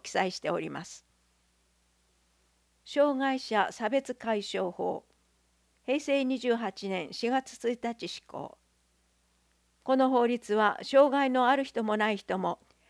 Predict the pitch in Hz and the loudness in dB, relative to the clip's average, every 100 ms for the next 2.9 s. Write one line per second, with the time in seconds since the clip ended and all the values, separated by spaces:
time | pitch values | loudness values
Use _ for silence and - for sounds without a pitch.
0 | _ - 214 220 262 247 220 220 214 247 | _ -8 -2 2 4 4 2 2 0 0
1 | 254 285 - 262 247 262 - 202 - 202 | 2 2 2 2 2 0 2 4 4 0
2 | 214 262 254 254 233 208 190 175 160 | 0 2 2 2 0 -2 -2 -2 -2